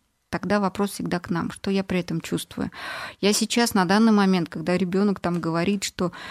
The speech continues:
я там, к примеру, не, я атеист в религиозной семье, что для меня, какой страх, какая тревога в этом случае, что происходит со мной, какие чувства, мысли, переживания,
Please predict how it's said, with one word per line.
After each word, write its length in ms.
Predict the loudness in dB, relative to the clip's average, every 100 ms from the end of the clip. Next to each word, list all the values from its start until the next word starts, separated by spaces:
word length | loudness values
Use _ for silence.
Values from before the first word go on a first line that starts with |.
| -16 -14
я 320 | 0 4 4
там, 600 | 4 0 0 0 0 -2 -6
к 80 | -10
примеру, 560 | -2 0 2 4 2 -2 -12 -18 0 6
не, 640 | 8 10 8 8 6 4 -2 _ _
я 160 | 6 6
атеист 640 | 6 4 6 4 2 -10 -20 _
в 120 | -8 -2
религиозной 580 | 2 2 2 0 0 -4
семье, 460 | -4 -4 -2 -2 -4 -12 -8
что 320 | -6 2 2
для 140 | 4
меня, 380 | 4 4 4 2
какой 300 | 0 -2 -2
страх, 460 | -2 0 0 0 -10 -8
какая 300 | -4 0 0
тревога 460 | 2 2 2 0 0
в 40 |
этом 260 | 0 -2 -4
случае, 540 | -4 -6 -6 -6 -6 -8 -16 -12
что 220 | -4 0
происходит 560 | 2 2 2 2 2 2
со 180 | 0 0
мной, 240 | 0 -2
какие 320 | -4 -2 0
чувства, 540 | 0 0 -2 -2 -2 2
мысли, 320 | 2 2 -2
переживания, 840 | -4 -2 -2 0 0 0 0 -4